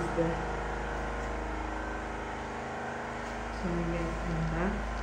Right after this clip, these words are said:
Comes with a walk-in shower and a bathtub as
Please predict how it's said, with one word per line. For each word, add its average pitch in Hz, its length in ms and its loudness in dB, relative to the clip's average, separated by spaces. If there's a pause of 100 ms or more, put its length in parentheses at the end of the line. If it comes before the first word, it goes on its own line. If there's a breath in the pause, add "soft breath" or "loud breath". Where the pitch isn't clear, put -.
(1900)
Comes 180 240 0
with 165 80 4
a 165 120 6
walk-in 180 320 6 (120)
shower 190 320 6 (580)
and 170 160 4
a 160 40 4 (100)
bathtub 175 500 6
as - 380 0